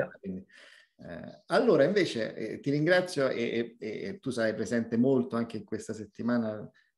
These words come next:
oggi pomeriggio, anche il dodici ci sarà un incontro sulla trasparenza dei,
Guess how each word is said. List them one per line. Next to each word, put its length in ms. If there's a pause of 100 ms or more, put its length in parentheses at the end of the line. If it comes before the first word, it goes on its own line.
(400)
oggi 260
pomeriggio, 600
anche 220
il 140
dodici 880
ci 160
sarà 200
un 80
incontro 520
sulla 320
trasparenza 680
dei, 300